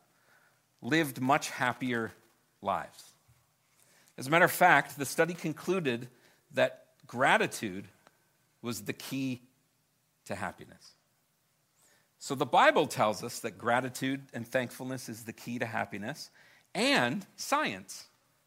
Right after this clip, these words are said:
tells us that gratitude is the key to happiness. Here are some of the results. It's really interesting. I find this fascinating.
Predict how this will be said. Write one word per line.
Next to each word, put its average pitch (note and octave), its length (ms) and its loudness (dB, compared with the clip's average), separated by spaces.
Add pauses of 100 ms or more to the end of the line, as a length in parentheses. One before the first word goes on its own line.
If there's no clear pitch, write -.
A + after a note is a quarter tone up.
(140)
tells A#2 300 0
us G2+ 320 -12 (580)
that B2 160 -4
gratitude B2+ 720 0 (720)
is G#2+ 180 -8
the - 80 -8
key F#2 360 -12 (800)
to A#2+ 120 -4
happiness. C3 540 -8 (1700)
Here E3 200 2
are D#3 60 4
some D3 220 0
of B2+ 80 -2
the A#2+ 80 -4
results. A2 440 -2
It's - 100 -16
really E3+ 240 -6
interesting. - 480 -10
I F#2+ 40 -14
find D3 260 -6
this G2 120 -8
fascinating. G2 580 -8